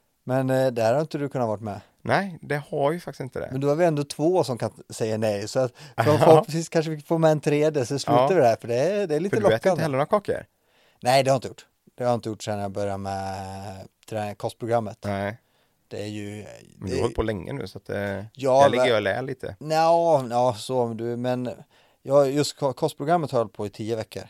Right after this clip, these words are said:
Speaker 2: Mm.
Speaker 1: Jag har gjort lite förändringar hela tiden och så, men det är just, men det är just rutiner. Jag måste sätta rutiner med mat. Det är ju
Speaker 2: Mm.
Speaker 1: det som är det viktiga, att jag äter, för annars glömmer jag bort det.
Speaker 2: Mm.
Speaker 1: Och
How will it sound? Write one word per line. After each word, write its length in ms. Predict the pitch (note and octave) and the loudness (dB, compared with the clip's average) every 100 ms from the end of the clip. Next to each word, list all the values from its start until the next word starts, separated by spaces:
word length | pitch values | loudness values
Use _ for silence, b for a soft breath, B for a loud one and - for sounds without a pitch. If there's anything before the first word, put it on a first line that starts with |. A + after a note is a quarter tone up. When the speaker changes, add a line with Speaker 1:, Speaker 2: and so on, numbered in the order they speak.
| - | -10
Speaker 2:
Mm. 160 | A2 A2 | -6 -4
Speaker 1:
Jag 60 | |
har 60 | A#2+ | -6
gjort 120 | A#2+ | -8
lite 200 | A#2 G#2+ | -10 -10
förändringar 640 | - A2+ A#2 A2+ G#2 G2+ | -4 -2 -2 -2 -6 -6
hela 180 | G2+ G2 | -8 -10
tiden 240 | - G2 | -14 -14
och 80 | G2 | -16
så, 120 | - | -18
men 280 | G#2+ G#2 G#2 | -16 -14 -10
det 80 | A2 | -8
är 40 | A#2 | -6
just, 260 | A2 - b b b | -6 -10 b b b
men 120 | - C#3 | -8 -2
det 60 | |
är 20 | D#3+ | 0
just 240 | D3 - | 0 -2
rutiner. 520 | A#2 A2+ C3+ B2+ G#2+ | -10 -8 -6 -6 -4
Jag 100 | A2+ | -4
måste 280 | C3 - - | -6 -8 -10
sätta 280 | B2+ A2 A2 | -10 -8 -10
rutiner 340 | G#2 A#2 G2 | -10 -10 -12
med 140 | G2+ G2+ | -12 -12
mat. 300 | G2+ G2+ - - | -10 -12 -16 -12
Det 60 | G#2 | -8
är 40 | |
ju 60 | G2 | -6
Speaker 2:
Mm. 140 | G#2 | -4
Speaker 1:
det 180 | G#2+ G2+ | -4 -6
som 120 | G#2+ | -10
är 60 | G2+ | -14
det 80 | |
viktiga, 320 | G#2 G#2 - G2+ | -14 -16 -14 -12
att 120 | - | -8
jag 380 | G2+ G2+ A2+ G#2+ | -8 -6 -6 -6
äter, 220 | - G2+ | -10 -14
för 140 | - | -10
annars 240 | G#2+ A2 - | -10 -10 -6
glömmer 240 | A#2 G#2+ | -6 -6
jag 80 | G2 | -8
bort 160 | A2 _ | -10 _
det. 120 | - - - | -20 -16 -10
Speaker 2:
Mm. 220 | F#2 F2+ F#2 _ | -8 -8 -12 _
Speaker 1:
Och 1080 | - A2 G2+ G2 G2+ G2+ G#2 G2 - B1 | -12 -8 -6 -6 -6 -8 -10 -14 -16 -18